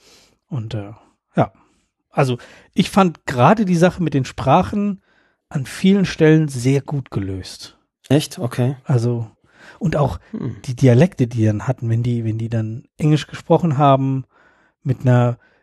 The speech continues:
Speaker 1: hebräischen Färb-, also ich kenn jetzt hebräische Färb-, es kam mir immer sehr französisch vor.
Speaker 2: Ja, das ist, äh,
Speaker 1: Irgendwie.
Speaker 2: korrekt.
Speaker 1: Und, ähm,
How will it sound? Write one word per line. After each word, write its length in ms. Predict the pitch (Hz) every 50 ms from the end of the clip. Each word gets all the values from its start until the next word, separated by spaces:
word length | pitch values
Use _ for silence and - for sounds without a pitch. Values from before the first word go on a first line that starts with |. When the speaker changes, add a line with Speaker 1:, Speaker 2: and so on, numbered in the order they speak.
| _ _ _ _ _
Speaker 1:
hebräischen 920 | - - - 151 123 - 110 113 127 147 160 156 - - - 147 143 143 139
Färb-, 800 | - - - - - - - - - 147 143 151 160 160 156 170 - -
also 120 | - 131 123
ich 100 | - - _ _ _ -
kenn 220 | - - 147 143
jetzt 340 | 139 127 - - - - - _ _ _ _ _ _ _
hebräische 440 | - 160 135 127 127 139 139 - 135
Färb-, 260 | - - 170 170 151
es 140 | - - - -
kam 160 | - 160 156
mir 100 | 151 143
immer 160 | 143 139 135
sehr 160 | 123 131 143
französisch 680 | - - - 131 117 - - 160 165 151 127 113 - -
vor. 400 | - - 117 98 95 90 - _ _ _ _ _ _ _ _ _ _ _ _ _ _ _ _ _ -
Speaker 2:
Ja, 240 | 139 135 135 135 139
das 120 | 139 131
ist, 560 | 151 135 135 - - - - - - - - - -
äh, 40 | 214 147
Speaker 1:
Irgendwie. 300 | 131 123 120 113 110 107
Speaker 2:
korrekt. 460 | - 123 110 101 - - - - - _ _ _ _ _ _ _ _ _ _ _ _ _ _ _ _ _ _
Speaker 1:
Und, 400 | - 160 135 131 123 120 120 -
ähm, 760 | 131 123 123 120 117 117 117 117 117 117 131 - - -